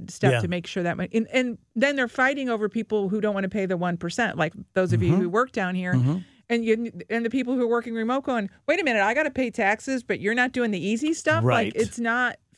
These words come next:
Speaker 1: fair. But you don't get to vote, right? If, unless
Speaker 2: It,
Speaker 1: you live in the city.
Speaker 2: it's such a, a missed opportunity, too. It would be like if you said, uh, the fact that we have all this money, "Hey, Dave,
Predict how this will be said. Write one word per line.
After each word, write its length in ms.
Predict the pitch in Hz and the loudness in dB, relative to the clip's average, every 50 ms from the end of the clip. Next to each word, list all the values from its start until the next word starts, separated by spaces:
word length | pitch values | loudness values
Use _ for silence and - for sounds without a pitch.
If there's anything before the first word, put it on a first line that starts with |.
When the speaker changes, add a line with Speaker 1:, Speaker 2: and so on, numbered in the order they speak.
| _ _ _ | _ _ _
Speaker 1:
fair. 420 | 240 247 240 185 127 98 - - - _ - | -2 -2 0 0 -2 -2 -4 -6 -12 _ -10
But 420 | 202 208 262 269 247 196 180 - - _ _ | -2 0 2 2 2 2 0 -4 -8 _ _
you 140 | 208 262 370 | -2 0 0
don't 120 | 381 294 | 0 0
get 100 | 254 220 | -2 -2
to 60 | 226 | 0
vote, 280 | 202 269 311 285 160 - - | 2 2 2 2 0 -4 -4
right? 240 | - 170 180 208 247 269 - | -2 0 0 0 0 -2 -4
If, 100 | 196 185 | -4 -2
unless 240 | 233 226 220 233 226 | 0 4 4 4 4
Speaker 2:
It, 20 | - | 4
Speaker 1:
you 60 | 247 | -2
live 120 | 233 214 202 | -4 -4 -4
in 40 | 190 | -6
the 60 | 185 | -2
city. 140 | 180 240 202 | 0 0 0
Speaker 2:
it's 80 | 131 - | 2 2
such 220 | - 269 285 - - | 0 0 0 2 2
a, 160 | 269 240 202 196 - | 2 2 2 0 2
a 60 | 196 | 4
missed 260 | 180 190 202 180 - | 4 4 4 4 4
opportunity, 540 | 185 175 139 170 147 - 165 165 147 139 131 | 2 4 4 0 2 2 2 2 4 2 0
too. 240 | 117 - 135 123 117 | 2 2 2 2 2
It 120 | 135 165 175 | 2 4 4
would 220 | 190 196 185 160 | 4 4 2 2
be 240 | 143 185 196 196 190 | 0 2 2 2 0
like 420 | 175 156 160 160 160 160 156 117 - | 2 2 2 2 4 2 0 0 2
if 320 | 147 139 139 127 - - - - - - - - _ _ - - _ | 2 2 2 0 -2 -8 -20 -20 -20 -20 -20 -20 _ _ -20 -10 _
you 120 | 180 170 | -2 -2
said, 540 | 165 - - 170 160 156 156 156 156 135 139 - | 0 2 2 4 4 4 2 0 -2 -4 -4 0
uh, 260 | 165 147 143 143 143 151 | 2 4 4 4 2 2
the 140 | 156 160 - | 0 2 4
fact 200 | 196 190 185 185 | 4 2 2 2
that 60 | 180 | 2
we 140 | 165 165 165 | 2 4 4
have 140 | 170 160 | 4 4
all 140 | 151 143 143 | 4 2 2
this 200 | 131 135 123 - | 2 0 -2 0
money, 320 | 139 117 107 123 120 - - - - - - _ _ _ | 0 0 0 0 -2 -6 -8 -12 -20 -20 -20 _ _ _
"Hey, 240 | - 143 190 196 190 | 2 4 6 6 6
Dave, 420 | 175 185 165 151 139 139 127 - | 4 4 2 2 0 -2 -4 -6